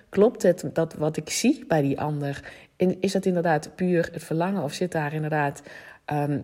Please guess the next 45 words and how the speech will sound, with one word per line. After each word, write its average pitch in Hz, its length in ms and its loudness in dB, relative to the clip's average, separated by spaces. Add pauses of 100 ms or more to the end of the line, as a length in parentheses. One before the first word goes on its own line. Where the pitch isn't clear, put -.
(120)
misschien 147 320 -2
bij 131 100 4
die 131 140 2
ander, 165 300 -2
is - 140 -4
die 143 100 -4
daar 131 100 -2
helemaal 135 400 -4
niet 202 240 0
zo 190 140 0
blij 180 260 0
mee 190 180 -2
of 170 100 -6
voelt 214 240 -2
dat 202 120 -2
helemaal 185 280 0
niet 180 160 0
zo 180 140 -4
chill?" 180 360 2 (440)
Of 285 140 4
zit 262 200 0
er 208 80 4
gewoon 202 260 4
een 220 100 2
hele 294 300 2
bak 202 340 2
ervaring, 214 920 0
effort, 208 640 -4
moeite, 214 580 2
falen, 220 560 0
weer 202 240 0
opstaan? 202 640 -2 (240)
Weet 233 120 -2
je 254 60 2
wel, 240 100 4
een 240 100 4
hele 240 260 4
reis 226 360 2
achter. 202 260 -4
En 208 100 -2
ben 240 140 0
ik 214 100 -2
bereid 196 280 0
diezelfde 180 360 2
reis, 151 480 0